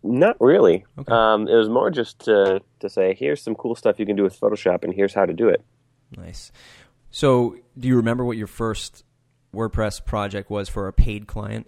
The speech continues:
Speaker 2: and kinda how that experience went?
Speaker 1: Uh, yeah, I believe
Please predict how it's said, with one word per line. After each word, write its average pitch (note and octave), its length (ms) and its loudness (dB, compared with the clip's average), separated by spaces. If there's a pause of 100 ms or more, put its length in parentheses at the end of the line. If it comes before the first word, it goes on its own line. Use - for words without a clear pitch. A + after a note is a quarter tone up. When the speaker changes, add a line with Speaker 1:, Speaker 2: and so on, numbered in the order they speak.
Speaker 2:
and G2 200 -10
kinda G#2 220 -10
how G2 140 -6
that G2+ 180 -6
experience A#2+ 500 -10
went? B2+ 200 -8 (1040)
Speaker 1:
Uh, B2 200 4
yeah, C3+ 360 0
I A2 160 -2
believe C3+ 1040 0